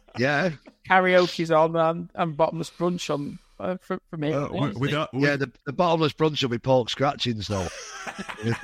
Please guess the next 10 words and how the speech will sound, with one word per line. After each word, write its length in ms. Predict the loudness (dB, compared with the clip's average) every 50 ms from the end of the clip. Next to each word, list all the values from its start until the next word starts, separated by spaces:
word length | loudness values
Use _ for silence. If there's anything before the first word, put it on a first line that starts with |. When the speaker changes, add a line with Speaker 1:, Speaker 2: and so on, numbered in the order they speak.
| -8 -8 -4 -2
Speaker 1:
with 140 | -2 -2 -2 -4 -4 -2
unlimited 580 | 0 2 2 2 2 0 0 -2 -2 -4 -2 -2
beer. 320 | 0 0 2 2 0 -2 -4 -6 -10 -10 -8 -8 -8 -8 -8 -10 -10 -10 -12 -8 -6
<laughs> 0 | -6 -6 -4 -4 -6 -6 -4 -6 -6 -6 -6 -6 -8 -6 -4
Speaker 3:
with 160 | -2 -2 0 0
a 60 | 0 0
bloody, 260 | 0 0 0 0 -2 -2
a 80 | -2 0
bloody, 220 | 0 0 0 0 -2 -4 -4 -4 -2 -2
uh, 280 | 0 0 2 2 0